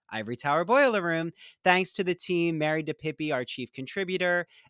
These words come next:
and thank you to our two new interns from Stony Brook University, Jonathan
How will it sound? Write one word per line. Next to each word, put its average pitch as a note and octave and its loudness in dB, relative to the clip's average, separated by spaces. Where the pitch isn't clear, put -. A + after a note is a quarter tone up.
and B3+ 4
thank G3 0
you G3 -2
to F#3 -2
our D3+ -2
two F#3 -6
new E3 -2
interns D#3+ -8
from C3+ -10
Stony C#3 -4
Brook A#2+ -6
University, C#3+ -4
Jonathan D#3+ 2